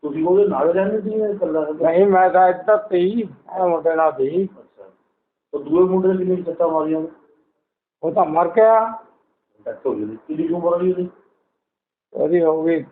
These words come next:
Speaker 2: ਤੀਹ ਬੱਤੀ ਸਾਲ ਦੀ ਉਮਰ।
Speaker 1: ਮਾਰਿਆ ਕੀ ਇਹਨੇ? ਕਾਹਦੇ ਨਾਲ ਮਾਰਿਆ, ਕਾਹਦੇ ਨਾਲ?
Speaker 2: ਸੱਬਲ ਨਾਲ।
Speaker 1: ਸੱਬਲ ਨਾਲ। ਤੇ ਫਿਰ ਕਿੰਨੇ ਕੁ ਵਜੇ ਦੀ ਘਟਨਾ ਰਾਤ ਦੀ ਇਹ?
Speaker 2: ਦਸ ਕੁ ਵਜੇ ਦੀ ਜੀ।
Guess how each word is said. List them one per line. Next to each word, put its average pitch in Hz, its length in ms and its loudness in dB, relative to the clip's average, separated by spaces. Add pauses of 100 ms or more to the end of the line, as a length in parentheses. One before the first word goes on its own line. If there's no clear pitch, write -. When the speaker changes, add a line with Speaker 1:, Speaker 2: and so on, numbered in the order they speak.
(840)
Speaker 2:
ਤੀਹ 233 160 2
ਬੱਤੀ 185 360 2
ਸਾਲ 160 260 0
ਦੀ 160 140 0
ਉਮਰ। 151 300 -4
Speaker 1:
ਮਾਰਿਆ 139 380 0
ਕੀ 110 160 -8
ਇਹਨੇ? 170 360 -6
ਕਾਹਦੇ 170 220 0
ਨਾਲ 180 100 -4
ਮਾਰਿਆ, 135 200 0
ਕਾਹਦੇ 151 180 -4
ਨਾਲ? 156 100 -6
Speaker 2:
ਸੱਬਲ 185 440 2
ਨਾਲ। 202 180 0 (400)
Speaker 1:
ਸੱਬਲ 110 220 -18
ਨਾਲ। 107 100 -16 (680)
ਤੇ 113 140 -14
ਫਿਰ 131 120 -10
ਕਿੰਨੇ 165 260 -4
ਕੁ 170 100 -4
ਵਜੇ 170 140 -2
ਦੀ 165 100 -2
ਘਟਨਾ 151 220 -2
ਰਾਤ 139 220 -2
ਦੀ 139 160 -8
ਇਹ? 151 40 -6 (1300)
Speaker 2:
ਦਸ 170 240 0
ਕੁ 170 100 -2
ਵਜੇ 165 340 2
ਦੀ 135 120 -4
ਜੀ। 120 280 -10